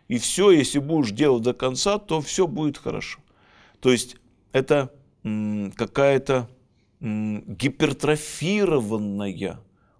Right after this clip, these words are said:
форма, э, полного отторжения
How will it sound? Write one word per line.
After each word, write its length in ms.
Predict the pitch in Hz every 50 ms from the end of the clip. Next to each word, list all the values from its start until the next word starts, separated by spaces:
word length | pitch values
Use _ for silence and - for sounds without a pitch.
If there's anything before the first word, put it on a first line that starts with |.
| _
форма, 1000 | - - - - - - 139 180 208 214 202 165 139 113 101 95 90 87 85 - _ _ _ _ _ _ _ _ _ _ _ _
э, 560 | - 107 107 107 107 107 107 104 104 104 98 98 - _ _ _ _ _ _ _ _ _ -
полного 760 | 143 175 196 196 190 180 175 165 143 127 107 98 107 - - -
отторжения 1200 | 110 104 - _ _ - 117 101 98 85 80 80 78 95 117 147 151 151 143 131 117 104 98 90